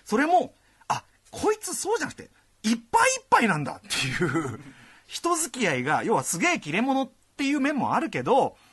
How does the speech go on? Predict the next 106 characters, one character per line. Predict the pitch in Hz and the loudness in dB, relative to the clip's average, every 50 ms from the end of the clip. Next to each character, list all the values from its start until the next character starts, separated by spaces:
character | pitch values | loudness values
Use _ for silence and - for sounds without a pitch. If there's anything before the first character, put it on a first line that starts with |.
| _ _ | _ _
ま | - 226 208 | 0 2 2
あ | - | 2
単 | - - 247 359 403 381 | 0 -2 -2 -2 -2 -2
に | 262 160 | -4 -4
人 | - - 190 185 | -4 -4 -6 -6
付 | 180 226 - 254 | -6 -6 -4 -4
き | 170 | -4
合 | 131 | -4
い | 110 | -4
が | 104 98 | -8 -10
下 | - 123 113 - 165 143 | -12 -12 -8 -6 -6 -4
手 | 117 110 | -6 -6
で、 | 95 | -6
特 | - - 330 - 359 320 | -4 -4 -4 -2 -2 -2
に | 185 131 | -2 -2
女 | 120 131 143 160 175 180 185 202 | -2 -4 -4 -4 -4 -4 -4 -4
扱 | 208 - - 147 113 | -4 -4 -6 -6 -4
い | 127 | -6
は | 139 113 | -6 -4
童 | 107 147 196 247 | -2 -2 -4 -2
貞 | - - 262 254 247 | -2 -2 -2 -2 -2
レ | 247 220 | -2 -2
ベ | 208 185 | -4 -4
ル | 180 | -4
で | 214 196 | -4 -4
ぎ | 131 139 | -4 -4
こ | 131 165 165 | -4 -4 -4
ち | - 214 208 | -4 -4 -6
な | 208 147 | -6 -6
い | 101 | -8
っ | - | -12
て | _ - | _ -12
い | 101 107 110 | -10 -10 -10
う | 104 | -10
や | - - - | -10 -8 -6
つ | - 233 | -6 -6
な | 254 175 117 | -6 -6 -8
ん | 110 95 | -10 -14
だ | - - | -16 -18
っ | - _ _ _ _ _ _ - - - _ - | -20 _ _ _ _ _ _ -20 -20 -16 _ -6
て | 147 | -4
い | 120 107 | -4 -4
う | 107 107 113 | -4 -4 -2
風 | - 220 220 | 0 0 2
に | 139 113 - - _ _ _ _ - | 0 -2 -6 -12 _ _ _ _ -6
思 | 160 175 233 254 | -4 -2 -2 -2
っ | |
て | - 139 | -4 -4
み | 160 226 | -4 -4
る | 226 | -6
と | - | -8
チ | - - | -8 -6
ャ | 269 | -6
ー | 349 | -6
ミ | 233 143 | -6 -8
ン | 98 | -10
グ。 | 95 - - - - - - | -12 -16 -20 -20 -10 -4 0
で | 151 | 0
ね、 | 208 311 - - - - - | 2 2 0 -2 -8 -8 -2
こ | 233 233 | -2 0
れ | 208 | 2
僕 | 202 269 269 262 | 2 0 0 0
が | 170 127 98 - - - | -2 -2 -4 -6 -10 -14
勝 | - 143 - | -16 -10 -6
手 | 233 | -4
に | 247 247 226 | -2 -2 -2
思 | - 220 262 277 | -4 -4 -6 -6
っ | |
て | - 262 | -6 -4
る | 147 | -4
わ | 131 156 | -4 -4
け | 185 220 | -4 -6
っ | - | -8
て | - - 123 | -8 -8 -6
よ | 123 185 226 | -4 -4 -2
り | 180 | -2
は、 | 143 185 175 107 - - | 0 0 0 -2 -4 -6
お | - - | -10 -10
そ | - - 403 | -6 -4 -4
ら | 415 233 | -4 -4
く | 147 131 | -6 -8
そ | - 196 240 269 | -8 -8 -6 -6
う | |
い | 262 | -6
う | 254 220 | -6 -6
黒 | - - 311 370 370 | -6 -6 -4 -4 -2
田 | 254 139 113 | -4 -4 -4
の、 | 113 113 104 - - _ _ _ _ _ _ _ - | -6 -6 -8 -10 -16 _ _ _ _ _ _ _ -6
と | 147 | -6
い | 131 | -6
う | 117 | -4
キ | - - | -6 -6
ャ | |
ラ | 170 175 | -8 -6
ク | - | -6
タ | - 160 | -8 -8
ー | |
の | 143 117 | -8 -8
好 | 110 - - - | -8 -10 -8 -6
き | - 339 | -6 -6
っ | 349 | -6
て | - _ _ _ - 330 | -8 _ _ _ -4 -4
い | 320 | -4
う | 302 165 | -4 -4
の | 107 | -6
を、 | 95 - 117 - | -6 -6 -8 -8